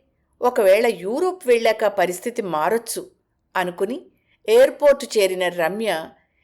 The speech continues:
ఎదురుగా శౌర్య స్నేహితుడు విక్రమ్ని చూసి ఆశ్చర్యపోయింది. "తను కూడా మనతో వస్తున్నాడు రమ్య, అక్కడ వ్యాపారానికి సంబంధించిన పనులు చూసుకుంటాడు"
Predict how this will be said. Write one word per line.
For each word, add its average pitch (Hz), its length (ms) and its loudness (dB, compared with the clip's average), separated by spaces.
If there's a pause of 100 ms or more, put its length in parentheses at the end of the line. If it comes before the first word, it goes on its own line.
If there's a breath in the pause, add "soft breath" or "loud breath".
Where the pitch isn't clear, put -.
(140)
ఎదురుగా 302 480 4
శౌర్య 262 420 4
స్నేహితుడు 233 560 -2
విక్రమ్ని 247 540 -2
చూసి 196 360 -6
ఆశ్చర్యపోయింది. 180 920 -4 (380)
"తను 269 180 2
కూడా 339 260 0
మనతో 247 340 2
వస్తున్నాడు 208 580 0
రమ్య, 160 400 -4 (720)
అక్కడ 185 480 0
వ్యాపారానికి 262 640 0
సంబంధించిన 190 680 -2
పనులు 180 340 -2
చూసుకుంటాడు" 170 720 -2